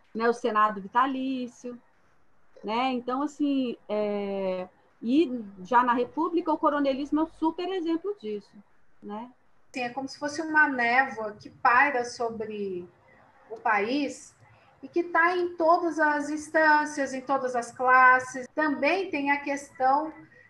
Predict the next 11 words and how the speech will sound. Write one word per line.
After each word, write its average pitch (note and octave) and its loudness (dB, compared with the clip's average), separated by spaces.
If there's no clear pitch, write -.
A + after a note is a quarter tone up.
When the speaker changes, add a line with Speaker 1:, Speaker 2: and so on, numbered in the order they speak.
Speaker 2:
é, A3 2
de G#3+ -10
impor D#4+ 2
valores C4 2
morais, B3+ 0
valores A#3+ 0
de B3 -6
defesa A#3+ -2
do C#4 -6
patrimônio, B3+ 0
nessa A3+ -4